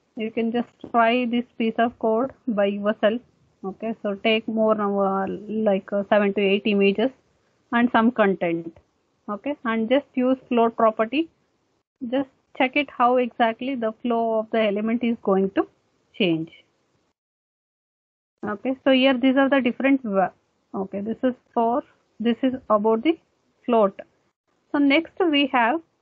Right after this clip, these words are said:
clear property. Okay, so similar to float, we have clear property. For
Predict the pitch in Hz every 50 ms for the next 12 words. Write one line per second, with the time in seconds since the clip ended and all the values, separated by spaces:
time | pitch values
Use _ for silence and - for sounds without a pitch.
0 | _ _ - 285 277 277 277 285 277 - 208 185 180 - 170 170 - 170 - _
1 | _ _ _ _ _ _ _ _ - 208 190 190 - 220 233 233 269 - _ _
2 | _ _ _ _ _ _ _ _ _ _ _ _ - - 226 226 226 - 269 254
3 | 247 240 247 240 254 - 262 247 - 226 233 302 330 _ - 233 240 220 240 247
4 | 311 330 - _ - 254 226 214 214 240 - _ _ _ _ _ _ _ - -
5 | 180 - - - - - - 170 - _ _ _ _ _ _ _ _ _ _ _
6 | _ _ _ _ _ _ _ _ _ _ _ _ _ _ _ _ _ - - -
7 | _ _ _ _ _ _ _ _ _ _ _ _ _ _ - - - - _ _
8 | 262 247 233